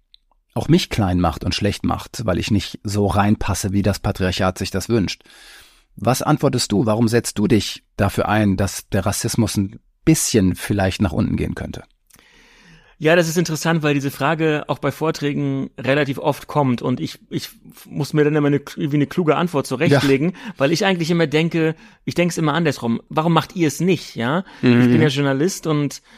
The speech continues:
Speaker 2: und frage dann die, über-, überlege, warum dieses Thema liegt doch so sehr auf der Hand. Äh, warum, habe ich mich auch schon bei früheren Themen gefragt, äh, als ich über Hooligans, über Homophobie und Rechtsextremismus berichtet habe,
Speaker 1: Mhm.
Speaker 2: warum machen das so wenige Leute?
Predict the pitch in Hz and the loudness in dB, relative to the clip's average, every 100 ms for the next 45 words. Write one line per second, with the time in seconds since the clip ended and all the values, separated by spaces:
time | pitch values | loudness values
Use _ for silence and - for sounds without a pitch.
0 | - - _ 139 - 151 147 151 143 - | -20 -20 _ -6 -2 0 0 0 0 -4
1 | 98 - 156 139 135 131 165 165 131 151 | -8 -4 0 2 2 2 2 0 0 0
2 | 180 165 - 156 143 - 170 151 151 156 | 0 -2 -4 -6 -6 -2 -2 0 -2 -2
3 | 143 - 147 175 135 147 156 156 - _ | -4 -4 -2 0 0 0 0 -2 -8 _
4 | _ _ - 131 - 135 - 139 175 180 | _ _ -6 -4 -2 -4 -2 0 0 -2
5 | - - 143 143 143 139 151 139 156 165 | -6 -4 -2 0 -2 -4 -2 0 0 0
6 | 160 156 - - 110 _ - 135 139 147 | 0 -4 -8 -20 -20 _ -4 -2 -2 0
7 | 139 143 135 - 175 147 139 139 131 - | 0 0 -2 2 2 2 0 0 -2 -2
8 | 131 135 131 127 127 135 - 131 123 135 | -2 -2 -4 -6 -4 -4 -6 -6 -2 0
9 | 131 127 127 123 120 120 117 - _ _ | 0 0 -2 -2 -4 -4 -6 -14 _ _
10 | 135 131 120 123 135 131 120 135 123 123 | 0 2 0 0 2 4 2 -2 -2 -6
11 | - 127 117 127 120 - 120 127 - 123 | -2 -2 -2 -4 -6 -8 -4 -4 -4 -8
12 | 127 127 107 120 117 - - 143 160 165 | -6 0 2 2 0 -10 -4 0 2 2
13 | 165 156 - - - 139 127 175 170 160 | 2 -2 -2 -8 -8 -4 0 2 2 2
14 | 190 190 127 | 2 2 0